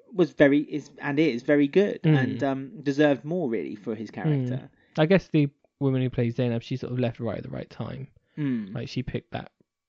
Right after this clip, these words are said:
Speaker 2: quite well, 'cause she left with people wanting more.
Speaker 1: Yeah.
Speaker 2: And even to this day, people would like a return from her. Whereas Masood has kind of overstayed his welcome, and he's left again now in two thousand nineteen, and no one really
Speaker 1: No,
Speaker 2: noticed
Speaker 1: no
Speaker 2: or
Speaker 1: one's,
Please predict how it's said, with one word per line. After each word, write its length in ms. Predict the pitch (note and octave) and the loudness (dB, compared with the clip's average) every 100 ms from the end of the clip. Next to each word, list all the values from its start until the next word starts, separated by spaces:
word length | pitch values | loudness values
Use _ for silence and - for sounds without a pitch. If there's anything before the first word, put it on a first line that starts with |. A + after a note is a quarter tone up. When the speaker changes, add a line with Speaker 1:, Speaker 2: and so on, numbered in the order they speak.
| - | -10
Speaker 2:
quite 300 | - A#2+ A#2+ | -4 -2 -2
well, 240 | A#2 A#2 | -4 -4
'cause 140 | C3 B2 | -6 -2
she 160 | C3+ | 0
left 220 | B2+ - | 0 0
with 120 | B2 - | -6 -4
people 240 | B2 A#2+ | -6 -6
wanting 360 | A#2+ A#2 A2+ A2+ | -10 -8 -8 -6
more. 320 | A2 C3+ C3 _ _ C#3 | -6 -8 -12 _ _ -2
Speaker 1:
Yeah. 220 | B2+ G2+ | -2 0
Speaker 2:
And 100 | C#3 | 0
even 140 | C3 | 2
to 100 | B2+ | 0
this 140 | B2 A#2+ | -2 -2
day, 240 | B2+ A#2+ | -2 -2
people 320 | A#2 A#2 A#2 | -2 -4 -4
would 200 | A2+ A#2 | -4 -4
like 220 | A#2+ A2+ A#2+ | -4 -4 -4
a 40 | |
return 400 | A#2 - A#2+ B2 | -6 -4 -6 -6
from 160 | - B2+ | -6 -6
her. 280 | B2+ B2+ C3 _ _ | -4 -6 -8 _ _
Whereas 240 | B2+ A#2+ | 0 2
Masood 680 | B2+ - C#3+ B2+ A2+ A#2+ C3+ - _ | 0 2 4 6 4 -2 -6 -14 _
has 120 | B2+ | -8
kind 300 | - B2+ A#2+ | -2 0 2
of 80 | A#2 | 2
overstayed 420 | A2+ A2 - A2 | 0 -2 -4 -4
his 140 | A2+ A#2 | -4 -4
welcome, 420 | A2 - A#2 A#2 | -4 -4 -4 -4
and 160 | A2+ A#2 _ | -6 -10 _
he's 260 | - A2+ B2+ | -4 -2 0
left 260 | A#2+ - | -2 -4
again 280 | A2+ A#2 A2 | -2 -2 0
now 360 | A#2+ A2+ F#2+ A2+ | -2 -2 -4 -6
in 180 | A2+ A2 | -6 -8
two 140 | A2+ | -6
thousand 220 | G#2+ G#2+ | -4 -4
nineteen, 520 | G#2+ G#2 - A2 G#2 G#2+ | -4 -4 -4 -4 -2 -4
and 220 | G#2 G#2 _ | -6 -10 _
no 120 | G#2+ | -8
one 180 | G#2 G#2 | -6 -6
really 400 | G#2 G2+ G#2 A2 - D3+ | -8 -6 -8 -10 -14 -8
Speaker 1:
No, 220 | B2+ G#2+ | -6 -6
Speaker 2:
noticed 440 | F2 G2+ - - | -6 -8 -8 -8
Speaker 1:
no 100 | C#3+ | -4
Speaker 2:
or 60 | A#2 | -4
Speaker 1:
one's, 180 | A2 | -4